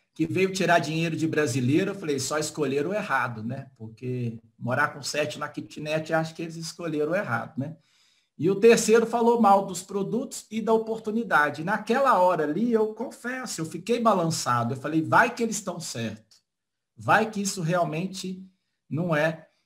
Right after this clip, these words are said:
aquilo que eu buscava." Mas só que uma coisa que eu aprendi com meus pais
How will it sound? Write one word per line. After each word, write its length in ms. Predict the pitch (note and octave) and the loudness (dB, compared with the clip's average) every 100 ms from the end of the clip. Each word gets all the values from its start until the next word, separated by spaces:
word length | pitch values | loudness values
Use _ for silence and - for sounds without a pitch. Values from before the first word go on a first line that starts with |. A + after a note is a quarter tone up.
| _ - | _ -6
aquilo 380 | - E3+ E3 | -4 0 -2
que 100 | E3 | 0
eu 80 | D#3 | -2
buscava." 720 | D#3+ D#3+ - B2 A2+ A2 G#2+ C3 | -2 -6 0 0 0 -4 -8 -4
Mas 180 | D#3+ | -4
só 200 | - F#3+ | -2 -2
que 420 | G3 G#3+ G#3+ A3 G#3 | -2 -2 -2 -2 -2
uma 220 | F#3+ F#3 | 0 0
coisa 240 | F#3+ G3 | 0 -2
que 80 | F#3+ | -2
eu 60 | F3+ | -4
aprendi 380 | F3 E3 D#3 D#3+ | -2 0 0 -2
com 100 | D#3 | -4
meus 220 | D3+ - | -4 -2
pais 640 | D3+ E3 G#3 F#3+ - - | 2 2 0 -8 -12 -20